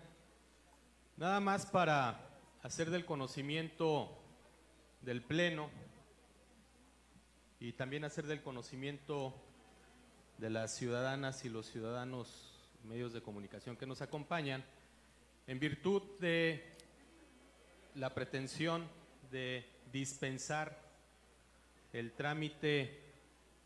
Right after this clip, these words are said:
del proceso legislativo que de manera ordinaria se debe seguir, se está, eh, sugiriendo,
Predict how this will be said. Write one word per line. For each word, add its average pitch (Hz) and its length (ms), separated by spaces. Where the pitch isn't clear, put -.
del 117 220
proceso 139 420
legislativo 139 840
que 113 100
de 113 80
manera 135 320
ordinaria 135 440
se 135 140
debe 139 240
seguir, 156 400
se 127 100
está, 156 580
eh, 127 200
sugiriendo, 175 960